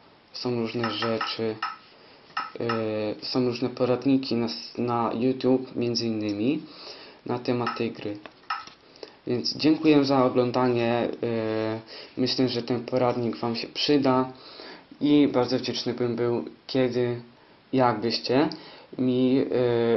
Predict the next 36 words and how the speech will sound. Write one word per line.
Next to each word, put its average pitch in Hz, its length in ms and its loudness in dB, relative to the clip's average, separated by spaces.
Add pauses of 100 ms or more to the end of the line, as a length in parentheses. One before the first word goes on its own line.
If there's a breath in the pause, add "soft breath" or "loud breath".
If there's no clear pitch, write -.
(160)
czasnęli 127 580 4
lajka 156 400 6
pod 151 140 0
spodem. 139 600 4 (400 loud breath)
Lajka, 135 360 0
lajka, 127 280 2
lajka, 123 300 0
lajka, 120 280 0
lajka. 120 320 -2
Nie 120 80 -2
wiem, 117 80 -2
czy 117 160 -4
mojego 117 220 -4
kciuka - 300 -6
tutaj 113 220 -6
widać, 117 320 -2
ale, 110 400 -2
ale 110 220 -4
chyba 110 200 -4
widać. 113 400 0 (1400 loud breath)
Y, - 20 -8
skomentowali, 127 1120 4
zasubskrybowali 120 1300 0
ten 117 200 -4 (120)
kanał. 117 580 2 (600 loud breath)
I 147 80 2
to 160 120 2
by 170 120 8
było 165 200 0
na 175 120 2
tyle. 165 300 2
Dziękuję 131 340 2
za 131 140 4
oglądanie 123 500 2
i 113 320 -2
cześć. - 720 2